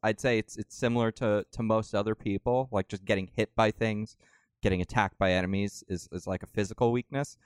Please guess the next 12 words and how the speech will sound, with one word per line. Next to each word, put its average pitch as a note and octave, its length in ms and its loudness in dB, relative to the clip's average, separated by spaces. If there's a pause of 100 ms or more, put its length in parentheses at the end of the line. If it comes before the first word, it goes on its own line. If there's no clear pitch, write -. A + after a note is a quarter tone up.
(220)
Um, F#2+ 520 4 (500)
but, A2 260 4 (160)
uh, F#2+ 540 2 (560)
my A2+ 160 0 (100)
biggest D#3+ 420 0
weakness G2 760 -4 (440)
would G#2 280 2
be G2+ 420 0
my G#2 220 2
ability A#2 640 2
to G#2 320 0
lead. G2 480 -2